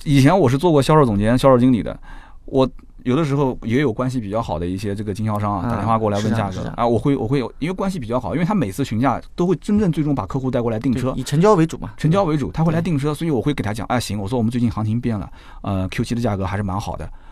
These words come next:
Speaker 1: 我们总监权限十七个点，你要真想买的话，我给你十九个点、十八个点。”那如果说一次、两次、三次打电话过去之后，我销售总监报的价格是十九个点，他不成交，不成交，还是不成交，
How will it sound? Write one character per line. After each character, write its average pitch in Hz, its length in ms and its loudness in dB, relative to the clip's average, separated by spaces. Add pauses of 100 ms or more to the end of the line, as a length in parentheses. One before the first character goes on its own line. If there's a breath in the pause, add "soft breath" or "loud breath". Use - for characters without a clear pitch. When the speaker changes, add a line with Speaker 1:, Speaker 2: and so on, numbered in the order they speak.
(120)
Speaker 1:
我 98 80 -4
们 104 140 2
总 95 160 -2
监 120 140 0
权 107 160 0
限 107 200 -2
十 107 100 -6
七 120 140 -4
个 123 60 2
点， 87 200 -6
你 104 80 -4
要 104 80 -2
真 135 160 -2
想 113 140 -2
买 95 140 -2
的 80 60 -8
话， 101 120 -4
我 95 100 -4
给 107 140 -8
你 104 80 -4
十 101 160 -8
九 95 100 -6
个 92 80 -6
点、 85 140 -6
十 - 100 -10
八 98 140 -6
个 110 80 -4
点。” 92 160 -10 (400 loud breath)
那 220 200 4 (400 soft breath)
如 208 160 8
果 240 140 12
说 202 180 6 (120)
一 233 120 4
次、 254 200 2
两 123 180 6
次、 185 160 2
三 226 180 4
次 196 280 -2
打 113 100 2
电 165 100 2
话 208 120 8
过 196 120 4
去 170 120 2
之 175 120 0
后， 170 120 2
我 117 260 0 (320)
销 - 200 2
售 196 60 8
总 120 140 4
监 160 140 2
报 208 160 6
的 156 80 4
价 151 140 8
格 131 100 2
是 147 80 0
十 147 140 0
九 123 100 2
个 117 80 0
点， 98 140 0
他 - 100 -10
不 - 80 -2
成 107 140 -4
交， 101 120 -8
不 190 120 -6
成 110 120 -2
交， 92 120 -8
还 - 200 -8
是 220 120 0
不 240 80 2
成 101 140 2
交， 92 140 -6